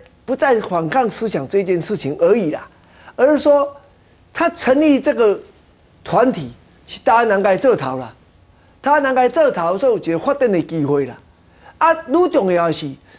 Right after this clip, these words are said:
这台阳哦，它跨越的时代啊，跟战后继续在台湾画坛扮演着关键的角色。但是当初无台阳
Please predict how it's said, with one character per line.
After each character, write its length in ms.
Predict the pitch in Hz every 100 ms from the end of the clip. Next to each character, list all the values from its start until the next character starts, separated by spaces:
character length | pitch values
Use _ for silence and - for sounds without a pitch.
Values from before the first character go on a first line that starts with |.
| _
这 220 | 349 311 202
台 280 | - - 214
阳 300 | 254 190 151 135
哦， 160 | 139 123 - -
它 140 | - 294 -
跨 400 | - 339 311 277
越 240 | 302 240
的 140 | 180 175
时 200 | - 175
代 160 | 214 160
啊， 100 | - - _ - _
跟 220 | 302 302
战 260 | 381 330 262
后 260 | 220 220 214 - - -
继 180 | 370 311
续 220 | 294 254
在 120 | 254
台 260 | - 208 202
湾 180 | 240
画 240 | 240 269 180
坛 280 | 143 147 165 - _ _
扮 260 | 381 294 208
演 140 | 156
着 120 | 156
关 320 | 175 - 240 220
键 160 | 214
的 80 | 160
角 220 | 151 131
色。 180 | 127 170 - _ - - _
但 120 | 226
是 120 | 233 269
当 280 | 311 294
初 80 | 285 330
无 200 | 262 240
台 220 | 226 185 240
阳 220 | 214